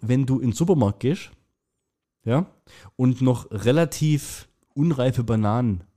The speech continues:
da liegen. Ja, kennst du, wenn sie noch so grün sind? So. Kannst du mit dem Fingernagel zum Beispiel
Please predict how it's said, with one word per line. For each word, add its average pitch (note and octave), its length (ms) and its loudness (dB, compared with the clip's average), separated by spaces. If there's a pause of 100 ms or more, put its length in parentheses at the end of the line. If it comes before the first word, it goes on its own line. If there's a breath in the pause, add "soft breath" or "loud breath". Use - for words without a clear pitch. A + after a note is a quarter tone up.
(680)
da F#2+ 120 -4
liegen. F2+ 360 -4 (1120)
Ja, B2 140 2 (140)
kennst C3+ 200 -2
du, - 40 -4
wenn A2+ 100 4
sie G2+ 100 -2
noch G#2 100 0
so A2 100 -2
grün A#2 280 2
sind? E2+ 260 -8 (140)
So. F#2 180 -6 (540 loud breath)
Kannst E3+ 360 0
du G3+ 280 2
mit B2 80 0
dem A2+ 160 4
Fingernagel A2+ 580 0
zum G#2+ 160 -4
Beispiel A#2 400 -4